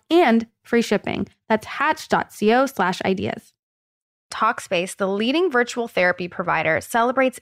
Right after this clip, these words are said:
every effort you make to improve how you feel and how you live.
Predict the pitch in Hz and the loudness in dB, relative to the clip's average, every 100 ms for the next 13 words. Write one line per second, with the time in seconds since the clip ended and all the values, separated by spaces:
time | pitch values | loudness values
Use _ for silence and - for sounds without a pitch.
0 | - 220 233 285 214 220 233 240 240 202 | -4 -2 0 0 0 -2 -2 -2 0 0
1 | 185 - _ _ _ - 240 220 208 233 | 0 -4 _ _ _ -2 2 2 2 2
2 | 226 233 233 - 185 190 214 - 302 - | 2 2 -2 0 2 0 -2 -12 -12 -4
3 | 180 165 - 196 165 156 165 - - | 0 0 -2 -6 -4 -4 -4 -4 -6